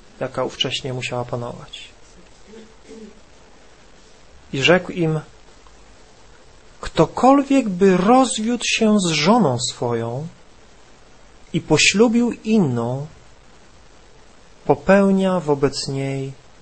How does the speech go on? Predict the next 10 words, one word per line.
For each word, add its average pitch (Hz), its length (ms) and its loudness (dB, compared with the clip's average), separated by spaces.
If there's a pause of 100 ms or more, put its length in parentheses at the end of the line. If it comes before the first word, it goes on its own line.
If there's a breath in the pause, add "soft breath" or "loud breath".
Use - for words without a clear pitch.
(120)
cudzołóstwo. 143 920 -6 (2250 loud breath)
A 156 120 6
jeśli 233 420 8
by 214 160 4
sama 170 720 6 (120)
rozwiodła 160 680 6
się 185 200 2
z 156 100 -6
mężem 170 500 6
swoim 123 600 -2